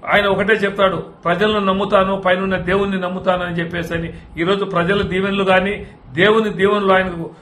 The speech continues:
ఉన్నాయి కాబట్టేసే ఈరోజు సురక్షితంగా బయటపడడం జరిగింది. కాబట్టేసి ఇటు-, ఇటువంటి పరిస్థితిని నేను ప్రభుత్వ ప-, సలహాదారునిగా,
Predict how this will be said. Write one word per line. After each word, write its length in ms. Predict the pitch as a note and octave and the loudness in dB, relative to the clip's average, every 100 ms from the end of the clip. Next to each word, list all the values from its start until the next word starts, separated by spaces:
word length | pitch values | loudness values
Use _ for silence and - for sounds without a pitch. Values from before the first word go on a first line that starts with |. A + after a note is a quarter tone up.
| - D#3 | -16 -6
ఉన్నాయి 300 | G3+ A#3+ A3+ | 2 4 6
కాబట్టేసే 800 | G#3+ G3+ G3+ G3+ G3 G3 - - _ | 4 2 -2 -4 -2 -4 -4 -12 _
ఈరోజు 260 | E3 G3+ G3+ | -4 -2 -2
సురక్షితంగా 560 | F#3 G3 F#3+ G#3 G3+ F#3 | -4 -6 -6 -4 -2 -2
బయటపడడం 560 | E3+ F#3 F3+ F#3+ F#3 | -2 -2 -4 -4 -6
జరిగింది. 600 | E3+ F3+ G3 G3 F#3+ F3+ - - - | -6 -8 -6 -4 -4 -6 -10 -10 -2
కాబట్టేసి 480 | F#3 G#3+ A3 G3+ | 0 2 0 -2
ఇటు-, 300 | F#3 F3 G3+ | -4 -6 -8
ఇటువంటి 580 | F#3+ G3 G3 G3 F#3 E3 - - _ - | -6 -4 -2 0 -2 -2 -12 -20 _ -8
పరిస్థితిని 680 | - G3+ A3 A#3+ A#3+ G#3+ - - - _ E3 | -4 -2 -2 -2 2 2 -2 -12 -20 _ -2
నేను 400 | G3+ G3+ E3+ - - _ - | 0 0 -4 -10 -20 _ -6
ప్రభుత్వ 360 | F3+ F#3+ G3+ G#3 | -2 -2 2 2
ప-, 500 | G3 F3+ F3+ E3+ E3 D#3+ | 2 -2 -2 -2 -4 -2
సలహాదారునిగా, 920 | F#3+ G3+ F#3+ F#3+ F#3+ F#3 F3+ F#3 - | 2 4 4 4 0 -2 0 0 -2